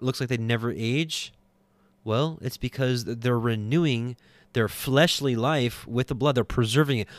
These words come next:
Why do you think all these sickos live to be, I shouldn't even, I shouldn't talk like that. I'm sorry.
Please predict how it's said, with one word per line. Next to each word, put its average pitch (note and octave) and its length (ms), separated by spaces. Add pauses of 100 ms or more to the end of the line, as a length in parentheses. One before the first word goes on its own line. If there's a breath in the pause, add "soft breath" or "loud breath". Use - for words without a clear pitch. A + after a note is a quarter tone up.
(140 loud breath)
Why D#3+ 80
do - 20
you F3 40
think E3+ 180
all C#3+ 100
these B2+ 200
sickos A#2 640 (280 soft breath)
live C#3+ 300
to B2+ 100
be, A#2+ 440
I A2 80
shouldn't G#2+ 240
even, F#2 200
I G#2 100
shouldn't F#2 320
talk - 240
like F2+ 140
that. E2+ 140
I'm F2+ 120
sorry. - 180